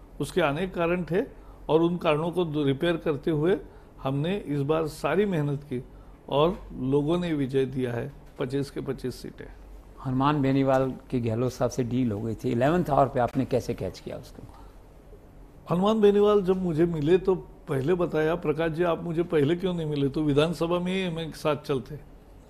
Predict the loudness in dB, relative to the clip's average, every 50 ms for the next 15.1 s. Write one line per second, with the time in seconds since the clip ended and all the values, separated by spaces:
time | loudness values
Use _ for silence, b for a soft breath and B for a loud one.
0 | -20 -20 -12 -12 -12 -12 -12 -14 -12 -10 -10 -10 -8 -4 -2 0 0 0 0 0
1 | -2 -6 -8 -12 -16 -20 -20 -20 -20 -18 -16 -8 -4 -2 -2 -2 -2 -6 -8 -12
2 | -14 -4 -2 -2 -2 -2 -2 -4 -2 -2 -2 -4 -4 -4 -4 -4 -6 -6 -6 -6
3 | -6 -4 -4 -2 -2 -2 -4 -8 -10 -16 -20 -20 -20 -20 -20 -20 -20 -20 -20 -20
4 | -12 -8 -6 -6 -4 -4 -4 -2 -2 -2 -2 -2 -2 -2 -2 -2 -2 -4 -4 -2
5 | -2 -2 -2 -4 -4 -6 -6 -4 -2 -2 -2 -2 -2 -6 -10 -14 -18 -10 -8 -8
6 | -8 -6 -6 -4 -4 -4 -4 -6 -6 -6 -6 -8 -8 -10 -10 -10 -8 -8 -8 -6
7 | -4 -4 -4 -4 -2 0 0 2 2 4 4 4 2 2 0 -4 -10 -18 -20 B
8 | B B B B B B B -18 -8 -6 -2 0 2 2 2 2 2 2 0 0
9 | 0 0 2 4 4 4 4 2 -2 -4 -4 -2 0 2 2 2 0 0 -2 -4
10 | -6 -12 -14 -8 -4 -2 -2 0 0 -2 -2 -2 0 2 2 2 2 0 -2 -2
11 | -2 -4 -4 -6 -4 -4 -6 -6 -6 -10 B B B B B B -4 -2 -2 2
12 | 4 4 4 4 2 2 2 0 2 2 2 2 2 2 2 2 2 2 0 0
13 | 0 0 0 0 -4 -4 -2 -2 0 0 0 0 0 2 2 2 4 2 2 0
14 | 0 0 0 -2 -2 0 0 -2 -2 -4 -6 -2 0 4 6 6 6 6 4 2
15 | 2 2